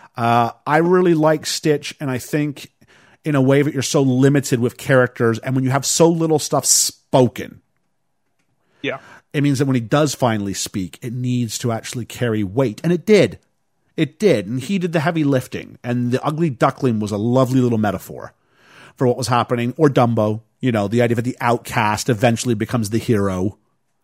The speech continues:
Speaker 1: and accepted and finds family and love and all that sort of stuff. Um, I will go with Stitch. Now, my question with the, I was gonna come back to is, we used to talk about the role of women in films, whether it's on either podcast. I think the role of women in this one's actually really quite, quite complicated and,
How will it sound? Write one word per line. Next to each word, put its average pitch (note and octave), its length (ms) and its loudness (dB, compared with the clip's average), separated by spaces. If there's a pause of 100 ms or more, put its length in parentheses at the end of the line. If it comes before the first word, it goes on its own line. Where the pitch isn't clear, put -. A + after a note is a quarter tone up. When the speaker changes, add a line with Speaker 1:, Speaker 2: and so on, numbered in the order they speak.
(200)
Speaker 1:
and B2 140 -6
accepted A2+ 600 -2
and G#2 140 -6
finds G#2 460 -4
family G2+ 420 -4
and G2+ 160 -8
love G2+ 200 -2
and G#2 100 -6
all A2+ 280 0
that G#2 220 -6
sort F2 220 -8
of - 60 -12
stuff. - 420 -14 (680)
Um, G#2+ 480 -2 (120)
I A2 200 -2
will A2+ 180 -2
go G#2 540 -2
with G#2 400 -4
Stitch. - 580 -8
Now, B2+ 60 -6
my C3 100 -6
question A#3+ 260 -6
with A2+ 320 -8
the, A2 80 -16
I G#2 120 -10
was A2 120 -6
gonna B2 100 -8
come A#2 120 -6
back A2+ 220 -4
to G2+ 120 -6
is, G2 120 -8 (360)
we G#3+ 80 -6
used A#3+ 80 -4
to D#4+ 60 0
talk A3+ 60 0
about D#3 80 0
the - 40 2
role D#3 160 4
of B2 100 0
women B2+ 260 0
in F2+ 100 -6
films, D#2 400 -4
whether G2 260 -4
it's - 220 -6
on G2+ 140 -4
either G2 140 -4
podcast. F#2 720 -10
I - 40 -2
think G#3+ 100 -2
the F4 60 -2
role E4+ 140 0
of D#3+ 80 2
women E3+ 180 2
in G#2+ 100 -2
this D#3 200 -2
one's F#2 260 -4
actually A#2 300 -6
really B2 260 2
quite, A2+ 300 0
quite - 220 0
complicated E2+ 720 -2
and, F2+ 460 -10